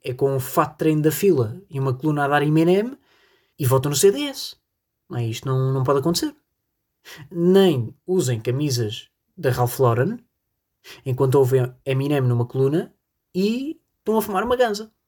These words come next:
e a assaltar uma velha. Percebem? Isto não, não pode acontecer. Vocês têm que, pá, te-, têm que escolher um lado.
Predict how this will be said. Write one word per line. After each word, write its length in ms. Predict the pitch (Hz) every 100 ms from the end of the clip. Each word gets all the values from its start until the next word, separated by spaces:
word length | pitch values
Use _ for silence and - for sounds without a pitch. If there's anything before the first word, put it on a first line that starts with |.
| _ _ _ _
e 60 | 131
a 20 |
assaltar 300 | 123 120 123
uma 120 | 147
velha. 260 | 220 208 208 _ _ _ _ -
Percebem? 360 | - 120 147 _ _ _ _ _ - - -
Isto 140 | -
não, 160 | 151 165
não 120 | 180
pode 140 | 208
acontecer. 340 | 220 254 254 247 _ _ _ _ _
Vocês 160 | - -
têm 200 | 220 240
que, 800 | 247 247 240 247 254 - - - _ _ _ _ _ _ _
pá, 140 | - 143
te-, 120 | 123
têm 180 | - 131
que 60 |
escolher 220 | 127 160 175
um 60 |
lado. 280 | 139 180